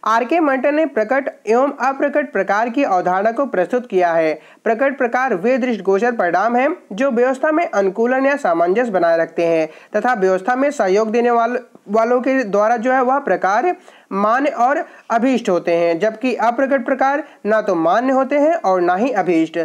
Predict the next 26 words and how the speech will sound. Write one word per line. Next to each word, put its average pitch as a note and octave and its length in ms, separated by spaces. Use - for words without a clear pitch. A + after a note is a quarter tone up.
मर्टन B3+ 380
ऐसे A#3 360
पहले A#3+ 280
समाजशास्त्री B3 640
थे D#4 100
जिन्होंने A3+ 460
प्रकार A3 840
एवं A#3 260
दुष्कार्य A3 760
के G3+ 140
बीच A#3 380
जो F#3 100
है G#3+ 180
अंतर F3+ 540
स्पष्ट C#4 340
किया G#3 280
है। E3 220
तो E3 80
क्वेश्चन B3 240
का C4+ 100
राइट C4+ 220
आंसर C4+ 220
होगा C4 200
ऑप्शन F3+ 500
नंबर B3 260
डी। E3+ 520